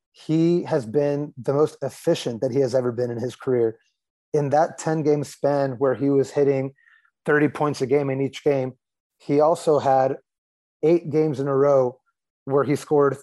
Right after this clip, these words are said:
thirty-five points or better on fifty percent shooting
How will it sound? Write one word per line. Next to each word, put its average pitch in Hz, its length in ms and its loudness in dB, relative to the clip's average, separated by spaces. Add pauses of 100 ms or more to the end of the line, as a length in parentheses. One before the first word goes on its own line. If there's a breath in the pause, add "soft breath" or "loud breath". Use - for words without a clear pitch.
thirty-five 151 800 2
points 143 400 -2
or 139 180 -2
better 123 480 0 (460)
on 135 440 0
fifty - 540 -2
percent 147 640 -2
shooting 131 560 0